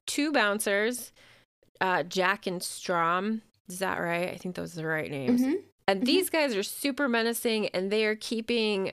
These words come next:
Speaker 1: Mat and Rand basically prisoners inside the common room, because Hake is already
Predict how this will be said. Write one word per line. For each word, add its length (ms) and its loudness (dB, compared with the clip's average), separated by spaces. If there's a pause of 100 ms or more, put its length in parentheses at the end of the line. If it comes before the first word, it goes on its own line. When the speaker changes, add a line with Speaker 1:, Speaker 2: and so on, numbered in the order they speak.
Speaker 1:
Mat 520 2 (460)
and 260 2
Rand 480 2 (280)
basically 1000 2
prisoners 580 0 (120)
inside 560 0
the 80 0
common 480 0
room, 280 0
because 360 -4
Hake 300 -2
is 120 -4
already 600 0